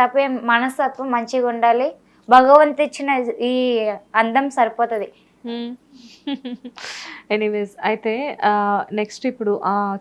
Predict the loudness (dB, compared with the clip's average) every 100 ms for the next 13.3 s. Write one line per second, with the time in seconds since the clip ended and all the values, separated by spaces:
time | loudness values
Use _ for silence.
0 | 2 2 2 -2 -6 -6 -6 -6 -8 -8
1 | -4 -2 0 -2 -4 -10 -10 -4 -2 0
2 | -2 -4 -4 -2 -2 -2 -4 -6 -8 -6
3 | -6 -6 -4 -4 -6 -10 -18 -20 -10 -8
4 | -4 -4 -4 -4 0 0 0 -10 -6 -6
5 | -4 -10 -10 _ -8 -6 -6 -6 -8 -6
6 | -4 -2 -4 -6 _ -12 -10 -10 -10 -6
7 | -2 0 0 -2 -2 -6 -6 -6 -4 -4
8 | -4 -8 0 0 0 -2 0 0 2 0
9 | -2 -6 -10 -10 -14 -14 -8 -4 -4 -2
10 | 4 6 6 2 0 6 6 6 4 4
11 | 6 8 8 8 6 6 8 8 8 4
12 | 4 2 2 -4 -2 0 0 0 2 2
13 | 2 -2 -6